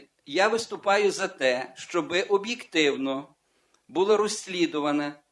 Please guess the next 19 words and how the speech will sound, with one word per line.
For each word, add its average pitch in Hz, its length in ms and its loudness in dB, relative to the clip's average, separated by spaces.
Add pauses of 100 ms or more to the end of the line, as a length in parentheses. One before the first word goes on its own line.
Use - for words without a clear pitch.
(140)
факт 196 260 4
злочину 147 800 0
за 143 140 -6
статтею 175 500 -4
триста 165 300 -6
тридцять 151 360 -8
другою 147 480 -2
Карного 147 360 0
кодексу 143 480 -4
України 131 580 -6 (240)
і 139 100 -6
на 143 140 0
підставі 180 640 -2 (640)
Карно-процесуального 165 1120 0
кодексу 139 420 -6
статті 131 320 -12
двісті 131 340 -10
чотирнадцятої 156 920 -4
вимагаю 151 640 2